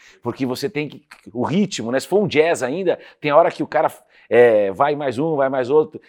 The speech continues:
E o outro é se o cara sabia contar piada, porque o humor, pra uma <laughs> aventura dessa, e o livro é fantástico, assim, e, e se você tem interesse em conhecer essa história,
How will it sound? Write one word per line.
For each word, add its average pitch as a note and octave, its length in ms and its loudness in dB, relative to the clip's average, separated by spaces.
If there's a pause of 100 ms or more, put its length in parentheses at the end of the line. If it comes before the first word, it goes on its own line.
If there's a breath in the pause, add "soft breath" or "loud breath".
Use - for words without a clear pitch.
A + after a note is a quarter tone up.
E F3+ 80 -6
o F3+ 60 0
outro A3 220 6
é - 180 -6
se - 100 -8
o F3+ 60 -2
cara F3 220 4
sabia D3+ 360 -2
contar C#3 300 -8
piada, F3 560 2 (180 soft breath)
porque E3+ 320 -4
o G3+ 80 -6
humor, G#3+ 720 2 (540)
pra E3 120 0
uma G3 120 2
<laughs> - 180 -4
aventura D3 680 0
dessa, C3 560 -4 (300 loud breath)
e D3+ 100 -2
o D#3+ 40 2
livro G#3 200 2
é - 20 0
fantástico, D3 560 0
assim, G#2+ 300 -12 (200 soft breath)
e, A#2+ 340 -4
e A2 40 -14
se A#2+ 80 -14
você C3 360 -6
tem C#3+ 280 -10
interesse C#3 460 -6
em A#2+ 40 -16
conhecer A#2 300 -12
essa A2 140 -10
história, C#3+ 500 0